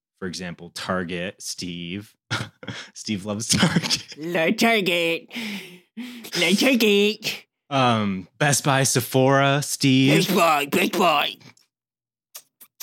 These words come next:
Speaker 1: Say baseball?
Speaker 2: Beitong.
Speaker 1: <laughs> When you check out, this little box drops down and all you have to do is click apply coupons.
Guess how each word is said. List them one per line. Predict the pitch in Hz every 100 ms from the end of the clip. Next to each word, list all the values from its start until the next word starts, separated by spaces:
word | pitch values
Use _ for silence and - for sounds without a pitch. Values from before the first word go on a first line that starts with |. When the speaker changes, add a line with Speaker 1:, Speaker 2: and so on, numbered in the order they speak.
| -
Speaker 1:
Say | 123
baseball? | 110 156 - 208 240 269 _ _ - - - -
Speaker 2:
Beitong. | 196 254 240 254 226 214 196 202 -
Speaker 1:
<laughs> | - - - - 180 - 220 254 285
When | 160 170
you | 165
check | - 185
out, | 190 190 156
this | 135
little | 151 151
box | 131 143 151
drops | 131 135 139
down | - 117 113
and | 117 117
all | 117
you |
have | 117
to | 120
do | 117
is | 110
click | - 113
apply | 110 - 104
coupons. | 101 120 110 90 78 -